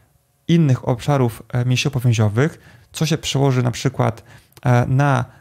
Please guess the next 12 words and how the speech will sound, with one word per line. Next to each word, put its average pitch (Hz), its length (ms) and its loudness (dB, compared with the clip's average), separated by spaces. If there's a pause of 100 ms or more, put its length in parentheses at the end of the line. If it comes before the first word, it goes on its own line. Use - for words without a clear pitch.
(140)
e, 120 160 0
pracę 139 580 -2
układu 127 320 -2
pokarmowego 120 960 2 (400)
i 190 160 2
to 175 100 0
się 151 120 -2
może 147 180 0
przełożyć 139 260 -2
w - 60 -18
konsekwencji 135 540 -2
na 127 220 0